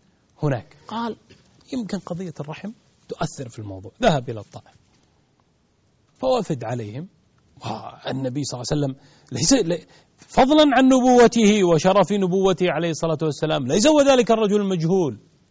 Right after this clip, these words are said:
لا، هو محمد بن عبد الله بن عبد المطلب،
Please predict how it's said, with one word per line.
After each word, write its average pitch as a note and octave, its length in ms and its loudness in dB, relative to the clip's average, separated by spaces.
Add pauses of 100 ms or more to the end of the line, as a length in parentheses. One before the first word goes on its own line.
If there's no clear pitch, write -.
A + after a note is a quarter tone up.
(120)
لا، B3 260 4
هو E3 200 0
محمد F#3 580 -4
بن B2 140 -12
عبد B2+ 240 -10
الله G3 520 4 (340)
بن C#3+ 180 -2
عبد D3 240 0
المطلب، E3+ 720 2